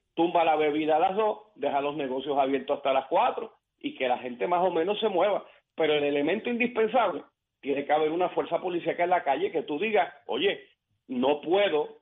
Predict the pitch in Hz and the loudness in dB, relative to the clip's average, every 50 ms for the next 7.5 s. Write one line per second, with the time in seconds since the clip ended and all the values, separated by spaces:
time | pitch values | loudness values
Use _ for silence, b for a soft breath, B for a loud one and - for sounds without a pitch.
0 | _ - 139 139 135 131 127 135 143 139 151 160 160 165 151 160 185 185 202 190 | _ -8 -6 -4 -4 -4 -4 -2 -2 0 0 0 0 0 0 0 0 -2 -2 -2
1 | 196 165 135 - 139 127 131 127 139 139 139 139 135 143 139 139 139 143 139 139 | -2 -2 -4 -4 -4 -4 -4 -2 -2 -2 -2 -2 -2 -2 -2 0 2 0 2 2
2 | 156 180 196 180 160 - - _ _ _ _ _ _ _ - 131 135 139 139 - | 2 2 2 0 -2 -8 -12 _ _ _ _ _ _ _ -4 -2 0 0 0 -2
3 | - 143 135 - - 123 120 127 131 - 147 139 147 139 - 127 117 110 - 143 | -4 -6 -8 -6 -4 -2 -2 -2 0 0 0 0 0 0 -2 -4 -6 -4 -2 -2
4 | 165 190 180 147 - - - _ _ _ _ _ _ _ - - 143 139 139 123 | 0 0 0 -2 -4 -8 -14 _ _ _ _ _ _ _ 0 2 2 2 2 0
5 | 123 - - 151 160 175 180 151 147 135 - - 175 180 - - 156 135 135 156 | -4 -2 0 0 2 2 2 0 0 -2 -2 -4 -6 -4 -2 -2 -2 0 2 2
6 | 170 156 147 143 139 135 143 143 160 151 147 143 - - - 127 175 196 - 220 | 2 2 2 0 0 -2 -2 0 0 0 -2 -2 -4 -4 -4 -2 0 0 0 0
7 | - - - 151 190 214 202 156 - | 0 0 0 0 0 0 -2 -4 -6